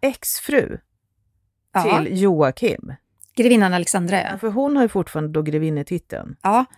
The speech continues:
Speaker 2: Det blir som ett undantag där, liksom. <laughs> Hon fick nämligen sin
Speaker 1: <laughs> Så, okej.
Speaker 2: Ja, men häng med nu. Hon
Speaker 1: Ja, jag
Speaker 2: fick
Speaker 1: hänger
Speaker 2: ju
Speaker 1: med.
Speaker 2: sin grevinnetitel som en hederstitel efter skilsmässan. Hon fick den tvåtusenfem. Och det var ju innan drottning Margrethe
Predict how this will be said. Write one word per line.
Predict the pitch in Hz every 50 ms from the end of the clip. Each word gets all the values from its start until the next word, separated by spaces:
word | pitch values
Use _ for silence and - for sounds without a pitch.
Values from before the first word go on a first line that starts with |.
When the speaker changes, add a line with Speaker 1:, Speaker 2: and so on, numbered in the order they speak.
| _ _ _ _ _ _ _ _ _ _ _ _ _ _ _ _ _ _ _ _ -
Speaker 2:
Det | 240 220 -
blir | 240 277 302 254
som | - 254 214
ett | 196 -
undantag | - 226 208 190 165 165 156 - - 202 208 208 190
där, | 165 - -
liksom. | - - - - 180 196 226 269 262 - - - - 311 - - - - 294 - -
<laughs> | 320 269 330 262 - - - - - - -
Hon | - - - 339 339 349 330
fick | - - 339 294 - -
nämligen | 277 311 302 269 233 226 226
sin | 226 - 226 214 190
Speaker 1:
<laughs> | 202 185
Så, | 220 226 - - - - - - - -
okej. | 254 247 247 214 - 254
Speaker 2:
Ja, | 240 285
men | 339 370
häng | 349 370 339
med | 302 262 220
nu. | 175 -
Hon | 240
Speaker 1:
Ja, | 269 294 247
jag |
Speaker 2:
fick | 262 277
Speaker 1:
hänger | 277 233 202
Speaker 2:
ju |
Speaker 1:
med. | 262 240
Speaker 2:
sin | - 277 226 190 180 180
grevinnetitel | 175 202 202 196 214 226 208 175 165 160 - - 180 160 147 _ - 185 165
som | 160 - 175 170
en | 170 170
hederstitel | 180 - 220 196 175 151 147 151 - - - - 185 160 151 - - - 170 -
efter | 190 - - 160
skilsmässan. | - - 247 202 156 - - - 220 285 277 - - - - - - - 190 - _ _ _ _ _ - - -
Hon | - 233
fick | - - 220 - -
den | 202 196
tvåtusenfem. | - - 170 156 - 160 156 - - 151 - - - - - - - - - 185 _ _ _ _ _ _ - - - - -
Och | - - 196
det | 208 254
var | 254 277
ju | 254
innan | - 262 247 214 196 180
drottning | 147 165 165 - 170
Margrethe | 170 165 165 170 160 156 147 - - 156